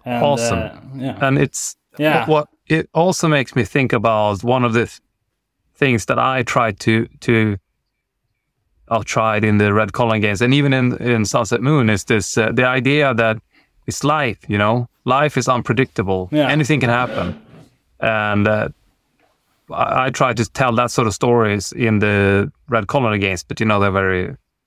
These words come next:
Speaker 2: short and, and simple games in many ways,
Speaker 1: Yeah.
Speaker 2: but you just die in, in one of them and that's it. And then the message there is just like, this is, it's life, you know? It's not always a happy ending.
Speaker 1: Yeah.
Speaker 2: And I really love that kind of stuff. And that's why I also love, uh, the Ghibli,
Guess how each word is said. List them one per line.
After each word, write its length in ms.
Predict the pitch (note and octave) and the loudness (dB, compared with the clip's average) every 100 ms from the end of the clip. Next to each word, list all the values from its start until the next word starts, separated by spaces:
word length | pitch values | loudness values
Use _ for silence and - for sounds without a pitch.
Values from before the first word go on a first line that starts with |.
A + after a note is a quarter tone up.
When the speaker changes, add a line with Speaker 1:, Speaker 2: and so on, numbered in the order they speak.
| _ _ _ | _ _ _
Speaker 2:
short 380 | - B2+ G#2 - | -6 -2 -2 -2
and, 220 | G#2+ F#2 | -4 -4
and 160 | F#2 F2+ | -6 -4
simple 320 | C#3 A#2 G#2+ | -2 0 0
games 260 | F#2+ F#2 E2+ | 0 -2 -4
in 80 | G2 | -2
many 160 | F#2+ G2 | -2 0
ways, 240 | F#2+ A#2 | -2 -2
Speaker 1:
Yeah. 40 | G2 | -2
Speaker 2:
but 180 | F#2+ - _ _ _ _ _ - | -4 -4 _ _ _ _ _ -4
you 120 | A2+ | -2
just 160 | G2+ F#2 | 0 0
die 460 | G#2+ G#2 F#2 E2 - | 0 2 0 -4 -6
in, 200 | G#2 G#2+ | -6 -2
in 120 | G2+ | -2
one 160 | F#2+ F#2 | 0 0
of 100 | F#2 | 0
them 180 | F#2 | -2
and 100 | F#2 | 0
that's 200 | F#2 E2+ | -2 -2
it. 180 | A2+ G2+ _ _ _ - | -4 -4 _ _ _ -4
And 160 | A#2 G2+ | 0 0
then 260 | F#2+ G2 - _ _ _ - | 0 -4 -12 _ _ _ -4
the 80 | A#2+ | 0
message 420 | G#2 G2 A2+ - | 0 0 -4 -2
there 200 | G#2+ A2 | 0 0
is 100 | F#2+ | 0
just 220 | A#2 F#2+ | -2 0
like, 180 | G#2 G2 | -2 0
this 120 | A2+ | 0
is, 160 | G#2+ G#2 - _ _ | 0 -2 -6 _ _
it's 160 | B2+ - | -6 -2
life, 320 | C3 C3 - | 0 0 -2
you 60 | A#2+ | 0
know? 200 | A2+ B2 | 0 -2
It's 200 | B2+ A#2 | -4 -2
not 180 | C#3 C#3 | -2 0
always 240 | B2+ A#2+ A2 | 2 2 2
a 60 | |
happy 240 | G#2 A#2 A2+ | 0 0 0
ending. 300 | A2+ F#2+ F2+ | 0 -2 -2
Speaker 1:
Yeah. 280 | E3 D#3+ C3+ | 0 2 2
Speaker 2:
And 100 | C3+ | 0
I 40 | |
really 260 | D#3 F3+ F#3 | 2 2 2
love 200 | D#3+ F3+ | 2 2
that 120 | C3 | 0
kind 120 | B2 A#2 | 0 -2
of 40 | |
stuff. 220 | - A2 | 0 0
And 80 | C3 | 2
that's 180 | D3+ - | 0 0
why 140 | F#3 | 0
I 40 | D3 | 0
also 280 | C#3 C#3 A#2 | 0 0 0
love, 300 | A#2 A2+ A2 | 2 2 0
uh, 180 | G#2+ G2+ | 0 0
the 140 | G#2+ | -2
Ghibli, 540 | G2+ B2 A#2 A#2 G#2 | 0 0 0 0 -2